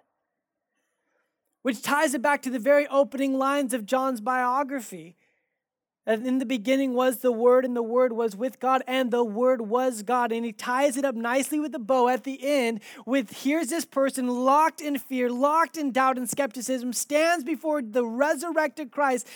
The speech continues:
and his response, the grand finale of the statements is, "You are God."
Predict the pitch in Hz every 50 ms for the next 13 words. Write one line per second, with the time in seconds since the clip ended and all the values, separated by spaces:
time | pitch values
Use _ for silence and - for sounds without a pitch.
0 | - - - 262 269 254 214 226 311 339 302 262 330 339 294 - - - - 302
1 | 285 262 - - 277 214 190 247 254 285 302 320 349 359 370 349 285 - - 330
2 | 330 311 339 339 311 311 320 302 302 262 262 262 - - 302 294 311 320 294 277
3 | 277 254 - - - - 349 370 370 349 311 247 190 - - - - - - -
4 | _ _ _ _ _ 190 247 320 349 330 294 254 202 165 - _ _ _ _ _
5 | _ - 294 311 311 285 254 214 180 160 - - _ _ _ _ _ 151 240 285
6 | 320 320 311 269 214 165 131 -